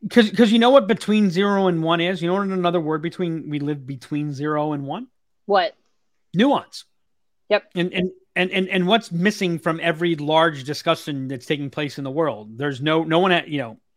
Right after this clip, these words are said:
Speaker 2: Nuance.
Speaker 1: There's, you know.
Speaker 2: Yep. Yep. Okay, I got a couple of nuggets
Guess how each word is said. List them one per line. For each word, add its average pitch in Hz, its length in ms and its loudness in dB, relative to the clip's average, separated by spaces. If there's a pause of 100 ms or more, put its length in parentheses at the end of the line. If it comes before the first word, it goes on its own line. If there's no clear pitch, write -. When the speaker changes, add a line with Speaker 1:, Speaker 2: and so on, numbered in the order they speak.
(480)
Speaker 2:
Nuance. 165 540 -6 (500)
Speaker 1:
There's, 139 300 -6
you 147 120 -10
know. 101 140 -16 (1400)
Speaker 2:
Yep. 202 160 0 (840)
Yep. 196 200 -2 (880)
Okay, 220 200 8
I 226 80 10
got 247 120 10
a 233 60 8
couple 240 300 8
of 226 120 6
nuggets 208 580 0